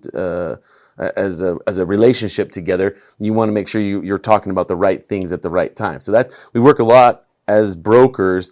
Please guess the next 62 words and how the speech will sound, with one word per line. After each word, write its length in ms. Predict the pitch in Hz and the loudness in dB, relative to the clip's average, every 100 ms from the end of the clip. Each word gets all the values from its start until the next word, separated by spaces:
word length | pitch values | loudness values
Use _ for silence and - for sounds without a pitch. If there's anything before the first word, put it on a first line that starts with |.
| _ - | _ -6
to 80 | |
make 180 | 107 104 | -4 -2
sure 160 | - 104 | -2 0
that 100 | 90 | 0
we 100 | 92 | 0
have 180 | 101 87 | 0 2
all 180 | 101 127 | 4 4
the 80 | 131 | 6
buyer 340 | 127 123 117 | 6 6 4
information, 640 | 110 104 104 101 - 101 101 | -2 -4 -4 -4 -4 -4 0
know 220 | 117 127 | 2 2
exactly 380 | 107 117 113 113 | 2 2 2 -2
where 240 | 110 113 | 0 0
you 260 | 110 107 101 | 0 0 2
are, 240 | 101 101 | 2 2
what 260 | 92 110 - | 0 -2 -2
the 60 | |
cost 500 | - 110 104 101 - | -4 2 2 2 -4
is, 180 | 98 95 | -6 -4
what 220 | 98 101 | -6 -6
you 60 | 107 | -6
need 160 | 104 | -6
to 60 | 95 | -6
get 180 | 101 98 | -2 0
out 220 | 95 92 | 0 0
of 120 | 87 | -4
it, 180 | 95 - | -6 -4
where, 440 | 98 104 104 104 - | -2 0 0 -4 -8
you 100 | 95 | -10
know, 140 | 87 - _ - | -10 -14 _ -8
and, 360 | 110 107 - - | -6 -6 -8 -8
and 340 | 107 98 87 | -6 -6 -2
vice 260 | 107 107 92 | 2 2 0
versa, 420 | 120 147 107 98 | 0 0 0 -2
you're 100 | 95 | -2
dealing 240 | 101 104 | -2 -2
with 120 | 95 92 | -4 -8
the 80 | |
seller 320 | - 120 120 95 | -2 0 0 -4
and 80 | |
stuff 240 | - 90 - | -6 -6 -6
like 180 | 85 82 | -8 -6
that, 220 | 90 - | -8 -6
telling 300 | 95 95 95 | -6 -6 -6
them, 140 | 95 - _ | -8 -12 _
"Hey, 340 | 90 98 87 - _ _ _ | -4 -2 -4 -8 _ _ _
I 120 | 113 | -2
don't 180 | 139 117 | 0 0
know 140 | 107 117 | 0 -2
if 120 | 95 | -4
you 80 | 90 | -2
have 200 | 104 95 | -2 0
a 40 | |
market 360 | 90 107 104 80 | 0 0 -2 -8
that's 160 | 85 | -10
gonna 220 | - 90 | -10 -8
exist 360 | 87 80 104 - | -10 -6 -8 -6
here. 180 | 80 80 | -10 -6
Whatever 400 | 90 107 117 113 | -4 0 0 0
it 80 | 107 | -2
is, 140 | 92 | -2
don't, 320 | 107 117 - | 0 0 -2